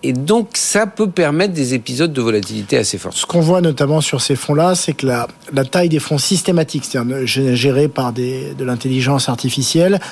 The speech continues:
Speaker 2: de plus en plus importante, et c'est des fonds qui avaient des positions nettes très vendeuses, notamment sur les actifs européens,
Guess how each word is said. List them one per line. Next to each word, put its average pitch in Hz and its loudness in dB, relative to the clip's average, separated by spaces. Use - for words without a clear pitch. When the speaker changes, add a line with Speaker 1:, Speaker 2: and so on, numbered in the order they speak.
Speaker 2:
de 123 -4
plus 185 2
en 165 2
plus 160 -2
importante, 165 0
et 160 -4
c'est 147 0
des 147 2
fonds 202 0
qui - -2
avaient 143 0
des 139 0
positions 143 0
nettes 180 2
très - 2
vendeuses, 196 0
notamment 196 0
sur - -4
les 156 0
actifs 170 -2
européens, 165 2